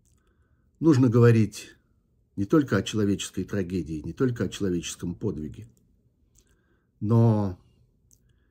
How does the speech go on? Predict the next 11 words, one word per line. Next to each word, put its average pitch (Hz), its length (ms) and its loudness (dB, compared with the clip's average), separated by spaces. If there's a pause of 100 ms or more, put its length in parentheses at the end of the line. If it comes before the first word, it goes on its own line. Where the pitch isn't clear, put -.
(320)
и 107 60 -2
о 90 80 -2
политических 120 640 -2
обстоятельствах, - 800 -4
о 82 60 -10
политических 117 800 -4
последствиях, 110 800 -2
политическом 135 640 -2
фоне 117 600 2 (920)
этого 95 560 -4 (1300)
убийства. 82 640 -10